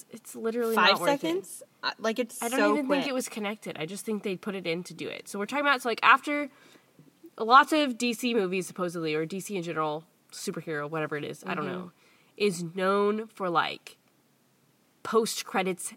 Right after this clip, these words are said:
Speaker 1: extra scenes.
Speaker 2: Mm-hmm.
Speaker 1: Not worth, do not stay.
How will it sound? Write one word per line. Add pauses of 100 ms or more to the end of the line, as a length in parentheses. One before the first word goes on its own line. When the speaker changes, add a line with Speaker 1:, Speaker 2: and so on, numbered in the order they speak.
Speaker 1:
extra
scenes.
Speaker 2:
Mm-hmm. (1080)
Speaker 1:
Not
worth,
do
not
stay.